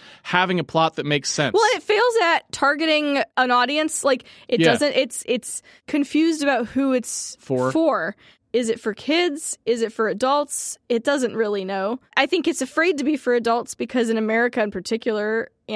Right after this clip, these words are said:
Speaker 2: animation is viewed as more of a kiddie medium. So there's probably risk that comes with making an, an adult animated movie, right? So you're like, "Okay, well, then we have to sort of make it for kids," but they definitely didn't commit to that either.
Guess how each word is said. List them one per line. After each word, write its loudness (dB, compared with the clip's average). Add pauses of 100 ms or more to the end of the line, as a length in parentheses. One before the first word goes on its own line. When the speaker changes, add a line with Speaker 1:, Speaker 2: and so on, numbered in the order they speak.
(100)
Speaker 2:
animation -4
is -4
viewed -4
as -4
more -2
of -6
a -8 (160)
kiddie 0
medium. 0 (460)
So 0
there's 0
probably 2
risk -2
that -2
comes 0
with -2 (320)
making 0
an, 0
an 0
adult 0
animated -2
movie, -6
right? -2
So 2
you're 0
like, -2
"Okay, -2
well, 0
then -2
we -2
have -2
to -10
sort -2
of 0
make -2
it -4
for -6
kids," -4
but -6
they 2
definitely 0
didn't 0
commit -4
to -4
that 0
either. -2